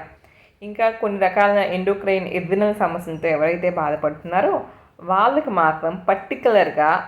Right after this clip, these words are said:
వారికి డాక్టరే అడ్వైస్ చేస్తారు, నీరు తక్కువ తీసుకోవాలి, ఇట్లాగా వన్ పాయింట్ ఫైవ్ లీటర్ అని, అంతకన్నా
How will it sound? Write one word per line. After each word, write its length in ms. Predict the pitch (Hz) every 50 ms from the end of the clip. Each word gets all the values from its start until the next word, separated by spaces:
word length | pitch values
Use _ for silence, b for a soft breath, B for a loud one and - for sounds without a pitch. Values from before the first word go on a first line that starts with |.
| 208
వారికి 300 | 214 214 202 202 - 214 202 202 - 160 160 185
డాక్టరే 540 | 180 185 196 196 - - - 220 202 214 233 208
అడ్వైస్ 320 | 165 - - 208 214 208 - -
చేస్తారు, 460 | 175 170 - - - 170 165 156 151 - - b b b b b _ _ _ _ _ -
నీరు 320 | 180 185 196 220 233 220 - 208
తక్కువ 280 | 180 180 - 196 196 190 185 156
తీసుకోవాలి, 720 | 147 147 - - - 160 151 151 147 147 151 160 160 156 - - - _ _ _ _ _ _ _ _ -
ఇట్లాగా 400 | 185 185 - 170 165 160 160 - - 160
వన్ 140 | 165 160 160 160
పాయింట్ 240 | 165 165 156 160 160 -
ఫైవ్ 160 | 170 151 151 151
లీటర్ 280 | 151 151 - 156 147 143
అని, 180 | 139 143 143 139 143 - - _ _ - -
అంతకన్నా 360 | 175 170 170 170 165 165 170